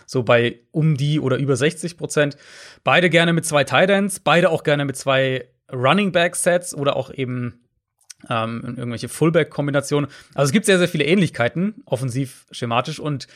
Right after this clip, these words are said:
bei Mayfield, ich würd dir ein bisschen widersprechen.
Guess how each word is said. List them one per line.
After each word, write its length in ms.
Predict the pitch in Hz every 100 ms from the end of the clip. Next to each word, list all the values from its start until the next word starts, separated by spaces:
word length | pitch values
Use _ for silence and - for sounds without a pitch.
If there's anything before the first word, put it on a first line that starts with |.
| - - - _ _ - -
bei 180 | 127 147
Mayfield, 400 | 170 254 247 208
ich 140 | 170
würd 140 | 202 208
dir 380 | 190 180 170 - _ _ _ _ _ _ _ _ -
ein 180 | 190 175
bisschen 580 | 220 240 - - 135 107
widersprechen. 760 | 117 113 - - 113 156 190